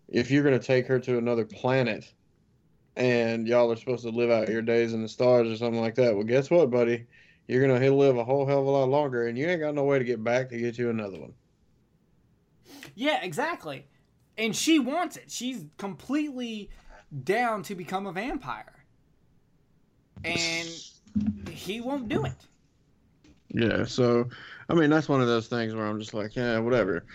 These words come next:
Speaker 1: I've never understood that because it's not, it's not just that movie. It's in, it's in several, where the, like, uh, if I'm not mistaken, in parts of Dracula, Dracula didn't want to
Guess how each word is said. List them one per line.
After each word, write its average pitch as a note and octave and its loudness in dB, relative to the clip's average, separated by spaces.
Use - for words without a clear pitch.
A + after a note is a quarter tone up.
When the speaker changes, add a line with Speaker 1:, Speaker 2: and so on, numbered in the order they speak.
Speaker 1:
I've C3 2
never D#3+ 6
understood B2+ 0
that A#2+ 0
because A#2 -6
it's A#2+ -8
not, C#3+ 0
it's C3+ 0
not C#3+ 2
just A#2 -4
that A2+ 2
movie. F#2+ -2
It's A2 -4
in, A2+ -2
it's A2+ -4
in A#2 2
several, A2+ -2
where G#2+ 2
the, G#2 0
like, A2 0
uh, C#2+ -4
if B2 0
I'm C3+ 4
not C3 4
mistaken, A#2 -2
in A2 -4
parts B2+ -2
of A2 -6
Dracula, G#2+ -2
Dracula A#2+ -2
didn't G#2+ -6
want A2 -2
to G#2 -4